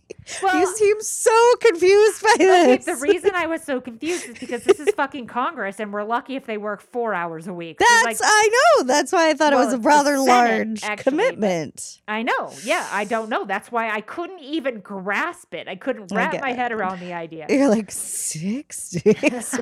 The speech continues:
Speaker 2: a
Speaker 1: <laughs>
Speaker 2: week?
Speaker 1: I'm
Speaker 2: What is this madness?"
Speaker 1: does not compute.
Speaker 2: Yeah,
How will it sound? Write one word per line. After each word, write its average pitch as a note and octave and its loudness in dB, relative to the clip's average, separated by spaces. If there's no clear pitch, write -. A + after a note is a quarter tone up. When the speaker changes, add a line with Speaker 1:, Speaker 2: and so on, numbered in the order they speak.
Speaker 2:
a C4 -4
Speaker 1:
<laughs> - -20
Speaker 2:
week? - -16
Speaker 1:
I'm A#3+ -10
Speaker 2:
What D#4 4
is - -2
this - -2
madness?" G#3+ -4
Speaker 1:
does G3 -4
not F3+ -8
compute. - -6
Speaker 2:
Yeah, F#3+ -2